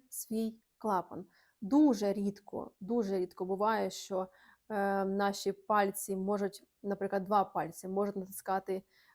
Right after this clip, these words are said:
е, один і той самий клапан, а ц-, але це вже ми говоримо про професійну гру,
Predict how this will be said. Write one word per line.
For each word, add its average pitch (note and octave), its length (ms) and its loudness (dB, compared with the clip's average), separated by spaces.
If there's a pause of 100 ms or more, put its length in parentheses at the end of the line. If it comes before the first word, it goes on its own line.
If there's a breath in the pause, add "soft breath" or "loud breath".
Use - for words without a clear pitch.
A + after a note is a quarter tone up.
(120)
е, G3 460 2
один G3+ 320 2
і G#3 40 -2
той G#3 140 0
самий G3+ 320 2
клапан, C#4 440 2
а G3+ 100 -4
ц-, - 220 -12
але A3 220 2
це A#3 280 -2
вже G#3 240 -4
ми G#3 100 -2
говоримо G3+ 400 -2
про G3+ 220 -2
професійну C#4 720 0
гру, C4 320 -2